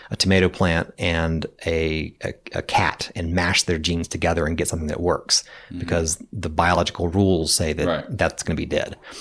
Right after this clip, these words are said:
Speaker 1: Um, whereas you can take an idea from physics and from computer science, and you can mash those things together, and you can get an idea that also works. And as a result, in what we think of as cultural evolution, these packets of information, sometimes they're called memes,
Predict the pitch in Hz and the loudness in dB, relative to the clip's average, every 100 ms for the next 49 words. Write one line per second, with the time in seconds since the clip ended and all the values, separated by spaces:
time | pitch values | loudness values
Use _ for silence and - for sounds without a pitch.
0 | - - - - - 87 82 - - 123 | -14 -8 -8 -8 -2 0 0 -4 0 8
1 | 113 110 101 113 113 135 160 175 107 101 | 10 10 10 6 6 8 8 8 8 8
2 | 92 87 87 87 85 - 85 82 - 110 | 6 4 4 4 4 2 2 2 2 4
3 | 104 87 - - - 85 87 82 - 82 | 4 0 -4 -6 -4 -4 -2 -2 -2 -2
4 | - - 92 - 92 76 - - - 90 | -4 -4 -4 0 2 2 0 -6 -6 -4
5 | 82 87 90 95 - 98 123 - 92 - | -2 2 4 4 4 4 4 2 -4 -4
6 | 92 80 82 95 101 131 117 104 95 107 | -4 -2 -2 0 4 6 6 6 6 6
7 | 101 - 101 95 101 - - - - - | 8 6 6 8 8 6 2 -4 -4 -12
8 | - - - 117 110 110 - 120 117 117 | -20 -14 4 8 8 8 4 4 6 8
9 | 139 135 - 104 98 92 - 104 - - | 10 8 8 6 6 2 2 2 2 2
10 | 90 - - - 139 135 98 92 92 - | 0 -2 0 4 8 8 6 4 4 2
11 | 87 82 85 85 - - _ - - 117 | 0 0 0 0 -2 -4 _ 0 4 4
12 | 101 104 95 95 95 95 95 85 87 - | 4 2 4 4 6 4 4 0 0 0
13 | 90 92 87 87 - 82 82 92 92 85 | 0 0 0 0 0 0 0 2 2 0
14 | 87 95 | -2 -2